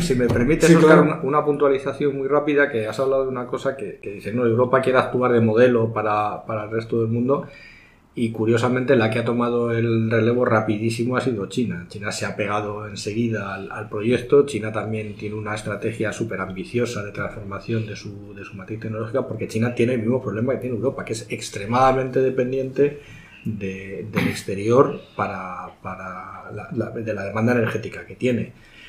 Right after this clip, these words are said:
Speaker 1: Entonces, no solo va a ser Europa, sino que va a ser también el gran contaminador del mundo ahora mismo, que es, que es China, y que, y que como harán a todo a escala china y, y a la velocidad china, pues probablemente nos tomen la delantera en, en, en,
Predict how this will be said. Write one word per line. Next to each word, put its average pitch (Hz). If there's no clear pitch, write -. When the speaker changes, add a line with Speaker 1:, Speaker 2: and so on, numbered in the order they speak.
Speaker 1:
Entonces, 113
no 123
solo 135
va 131
a 113
ser 131
Europa, 139
sino 113
que 110
va 117
a -
ser 123
también 131
el 120
gran 123
contaminador 123
del 123
mundo 123
ahora 117
mismo, 120
que 98
es, -
que 104
es 110
China, 120
y 110
que, 92
y 110
que 92
como 98
harán 113
a -
todo 123
a 92
escala 107
china 101
y, 104
y 98
a 95
la 95
velocidad 104
china, 117
pues 117
probablemente 113
nos 110
tomen 117
la 113
delantera 120
en, 104
en, 98
en, 98